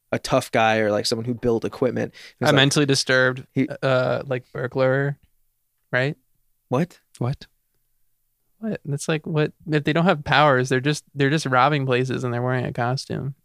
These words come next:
Speaker 1: No, they have, like, equipment. Like, Shocker has
Speaker 2: Well, I'm
Speaker 1: some
Speaker 2: saying,
Speaker 1: shit
Speaker 2: like,
Speaker 1: that
Speaker 2: the other ones.
Speaker 3: They're domestic terrorists.
Speaker 1: Yeah, that just sounds
Speaker 2: Yeah.
Speaker 1: like they're just bank robbers.
Speaker 2: I, okay, here's,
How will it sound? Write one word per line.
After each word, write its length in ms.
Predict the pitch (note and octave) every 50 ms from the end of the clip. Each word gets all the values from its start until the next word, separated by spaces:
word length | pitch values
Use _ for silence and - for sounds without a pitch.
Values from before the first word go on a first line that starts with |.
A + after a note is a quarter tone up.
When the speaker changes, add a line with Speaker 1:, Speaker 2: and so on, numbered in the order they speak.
| _
Speaker 1:
No, 360 | C3 C3 C3 C3 A#2 G#2 A#2 B2+
they 120 | C3 B2
have, 160 | C3+ C#3+ C#3
like, 120 | C#3 B2+ A2
equipment. 640 | A#2 - - - - E3 - - B2+ A2 - - -
Like, 140 | G2+ G#2 -
Shocker 360 | - - C#3 C3+ C#3+ - C#3+
has 280 | C3+ C3+ C3 - - - - -
Speaker 2:
Well, 120 | F#3+ G3+
I'm 80 | F#3+ F#3
Speaker 1:
some 140 | - A3 G3
Speaker 2:
saying, 100 | G3 F#3+
Speaker 1:
shit 60 | F#3
Speaker 2:
like, 140 | F3 E3+ -
Speaker 1:
that 40 | -
Speaker 2:
the 140 | E3+ D#3 - -
other 280 | D3 D3+ D3+ E3 D#3 C#3
ones. 420 | B2+ B2+ A#2+ A#2 - - - -
Speaker 3:
They're 100 | - C3+
domestic 540 | B2+ - C3 B2 B2+ C3 - - - A2+ - -
terrorists. 720 | - - G2+ F#2 E2 - - - - - - - - - _ _ _ _ _ _ _ _ -
Speaker 1:
Yeah, 180 | C3+ C#3+ B2+
that 140 | - - G#2
just 160 | C3 C3 B2 -
sounds 240 | B2 B2 B2 C3+ C#3
Speaker 2:
Yeah. 60 | -
Speaker 1:
like 120 | - - _ _
they're 100 | - B2
just 180 | C3 C3 A#2+ - _ _ -
bank 260 | A2 A2 C3 C#3 B2+
robbers. 540 | - F2+ F2 G#2 - - - - C#3+ - - _ _ _ _ _ _ _ _ _ _
Speaker 2:
I, 220 | - F#3+ A#3 C4 B3 -
okay, 400 | - F#3 E3+ - D3 A#2+ A#2 - -
here's, 240 | F3 A#3 D4+ C4+